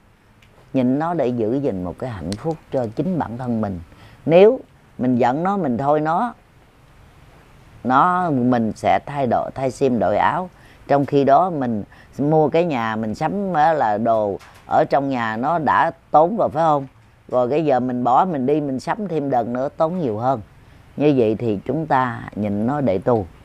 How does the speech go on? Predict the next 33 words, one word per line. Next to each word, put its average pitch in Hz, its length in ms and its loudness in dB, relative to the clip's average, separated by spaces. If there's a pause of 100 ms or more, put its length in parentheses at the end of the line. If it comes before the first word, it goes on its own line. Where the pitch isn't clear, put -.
(260)
Khi 180 120 8
nhịn 156 280 2
nó 196 160 2
để 160 180 2
tu 160 260 2
rồi 135 260 0
thì 120 140 -4
nó 135 160 -4
hết 190 260 -4
nhiệm 139 200 -2
kỳ, 120 240 0
giống 156 200 -2
như 170 80 0
ông 151 180 0
Năm. 151 180 0 (320)
Tôi 156 140 2
nói 170 160 2
xong 147 280 2
rồi, 123 240 0
ông 143 300 -2
sẽ 117 180 -2
nói 160 260 0
nha. 170 220 -4 (340)
Ông 156 200 -2
Năm, 147 220 0
ông 127 200 -2
hết 185 180 0
nhiệm 127 220 -2
kỳ 110 300 0
khi 156 260 2
mà 120 300 -2 (180)
tôi 143 140 2
biết. 160 240 4